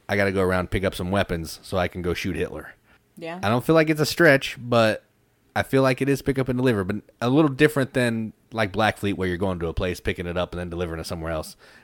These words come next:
Speaker 1: It's a little different than that, but it's still at its core, I think, it's pick up and deliver.
Speaker 2: Yeah, when I saw you post this, I'm like, "This is a freaking co-op game." And I was like, "Well, you know, if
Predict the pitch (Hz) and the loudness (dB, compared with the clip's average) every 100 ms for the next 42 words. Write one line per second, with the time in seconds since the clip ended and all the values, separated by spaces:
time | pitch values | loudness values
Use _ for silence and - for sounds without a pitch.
0 | - 113 117 123 92 95 120 120 110 110 | -8 -2 0 0 0 0 0 0 -4 -2
1 | 113 117 - - 104 101 98 - - 117 | 0 0 -4 -6 -2 -2 -2 -8 -4 -2
2 | 101 107 104 - - 127 110 87 - 90 | 0 -2 -2 -6 -2 0 2 2 0 -4
3 | 85 - - _ _ - 95 104 85 85 | -6 -12 -20 _ _ -8 -6 -4 -4 -6
4 | 73 73 78 - - 277 - 403 381 339 | -8 -10 -12 -16 -20 -10 2 4 6 4
5 | 381 427 294 - 247 285 202 - 185 185 | 4 4 2 0 0 2 -2 -4 -6 -8
6 | 180 - - 233 - 381 415 415 320 214 | -8 -12 -12 -10 -6 -4 -4 -6 -10 -8
7 | - 196 151 - 143 139 175 190 196 190 | -2 -2 -2 -8 -12 -10 -8 -8 -6 -8
8 | - 175 156 170 233 277 _ _ _ _ | -4 -2 -2 -2 -6 -8 _ _ _ _
9 | - 180 175 170 | -10 -6 -4 -4